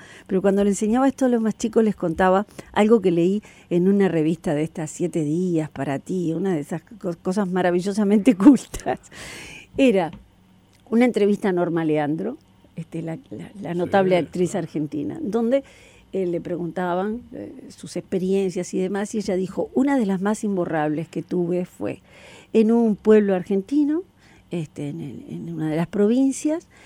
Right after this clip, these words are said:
Speaker 1: doy una obra de teatro, aparece al final de la obra de teatro una pareja, en, de extranjeros, la, alemanes, pero hablaban muy bien el español, muy cultos, muy sensibles, una gente con un conocimiento de,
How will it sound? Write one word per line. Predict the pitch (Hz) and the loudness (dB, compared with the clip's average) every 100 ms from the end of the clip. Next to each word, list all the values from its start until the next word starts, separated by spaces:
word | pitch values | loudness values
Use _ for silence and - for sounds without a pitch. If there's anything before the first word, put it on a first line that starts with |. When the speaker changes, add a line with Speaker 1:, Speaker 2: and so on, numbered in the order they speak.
| - - | -20 -8
Speaker 1:
doy | 175 208 190 | 2 4 4
una | 180 170 | 2 2
obra | 165 175 | 2 0
de | 190 | 0
teatro, | 269 285 285 294 302 - | 0 0 0 -2 -4 -6
aparece | - 185 196 208 | -4 0 0 0
al | 180 | -4
final | 175 180 180 | -2 0 0
de | 175 | 0
la | 165 | 2
obra | 180 175 | 2 2
de | |
teatro | - 185 190 208 240 - - - - | 2 0 0 0 -4 -6 -20 -20 -8
una | 190 180 | -2 -2
pareja, | 165 170 160 175 156 165 - - - - | 0 0 -2 -4 -6 -8 -16 -20 -18 -10
en, | 170 170 - | -8 -6 -8
de | 233 165 160 | -6 -4 -4
extranjeros, | 160 156 151 - 285 202 254 | -6 -8 -4 2 2 2 -2
la, | - 156 135 113 | -6 -8 -10 -8
alemanes, | 156 143 151 175 269 | -6 -4 -2 0 -2
pero | 175 139 | -2 -4
hablaban | 151 160 | -2 -2
muy | 160 165 | -2 -2
bien | 160 170 | -2 0
el | 165 151 | 0 -2
español, | 160 - 180 247 285 320 302 302 - - - | -6 -6 -4 2 4 4 4 0 -12 -20 -6
muy | 220 247 165 | 0 2 0
cultos, | - 240 214 175 170 160 | -4 -6 -6 -4 -8 -4
muy | 196 | -6
sensibles, | 180 165 160 - 302 190 175 156 | -4 -8 -10 -2 0 0 -4 -6
una | 175 175 | -6 -8
gente | - 185 175 | -6 -8 -8
con | - 165 | -8 -8
un | 175 | -8
conocimiento | 170 170 - 180 185 180 170 147 | -8 -10 -8 -6 -6 -6 -6 -8
de, | 190 | -8